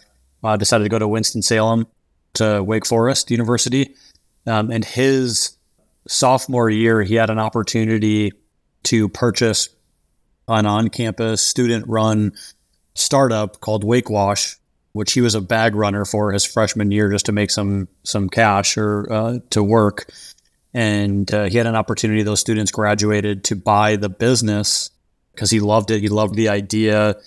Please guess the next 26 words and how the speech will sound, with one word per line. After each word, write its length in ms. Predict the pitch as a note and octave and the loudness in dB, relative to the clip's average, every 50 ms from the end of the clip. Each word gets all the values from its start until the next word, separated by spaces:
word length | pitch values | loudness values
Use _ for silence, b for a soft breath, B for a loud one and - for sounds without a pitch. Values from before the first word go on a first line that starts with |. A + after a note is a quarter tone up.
| B B B _ _ _ _ _ _ _ _ _ A#2 | B B B _ _ _ _ _ _ _ _ _ -2
and 240 | A2+ G#2+ G#2 G2+ | 0 0 0 2
wanted 380 | G#2 A2 A2 G#2+ A2 A2 G2+ - | 2 2 2 2 2 0 -2 0
to 220 | - A#2 A2 G#2 | 0 2 2 2
have 280 | G2 - G#2+ G#2 G#2+ F#2+ | 0 2 0 0 0 0
something 320 | - A#2+ G#2 - A#2 G#2+ | -2 -4 -2 0 -2 -2
tangible 560 | G2+ - A#2 G#2+ G2+ G2+ G#2+ G#2 G#2+ A#2+ B2 A#2 | 0 0 0 0 0 0 -2 -2 0 0 -2 -2
during 360 | A2 A2+ G#2+ G#2+ G#2 G#2 G2 | -2 -2 -2 0 0 -2 -4
school 400 | - - - A2 G#2 G#2+ A#2 G#2+ | -4 -4 -2 0 0 0 0 0
to, 260 | - A#2+ A2 G#2+ G#2+ | 0 0 0 0 0
to 140 | - A2+ G#2+ | 0 -2 0
work 260 | G#2 G#2+ G#2 - - | 0 0 -2 0 0
on. 220 | A2+ A2+ A#2+ A#2+ | 0 2 2 2
And, 240 | A#2 G#2+ G2+ G2 F#2 - _ _ _ _ | 0 0 0 -2 -4 -6 _ _ _ _
and 160 | - G#2+ G#2 - | -6 -4 -2 0
so, 380 | - A2+ G#2 G2+ G2+ F#2+ F2+ - _ _ _ _ _ _ _ - | 0 2 2 2 2 0 -4 -8 _ _ _ _ _ _ _ -2
um, 220 | A2 G#2+ G#2 G2 | -2 0 0 0
he 80 | G2 A2 | -2 0
bought 240 | G#2 A2 G#2+ - | 0 0 0 0
the 60 | - G2 | -2 -4
business 580 | F#2 B2+ C3 A#2 - B2 A#2 G#2+ - - - | -2 0 0 0 -2 -2 -2 -4 -4 -6 -6
with 160 | - A#2+ G#2+ | -4 -2 -2
a 40 | G#2+ | -2
couple 280 | - - G#2+ G2+ G#2+ G#2+ | -2 -2 -2 0 0 0
of 80 | G2 | 0
his 100 | G2 G2 | -2 -4
friends, 540 | - - B2+ B2 A#2+ A#2 A2+ G#2+ G2 - - | -2 0 0 2 2 2 0 -2 -4 -6 -8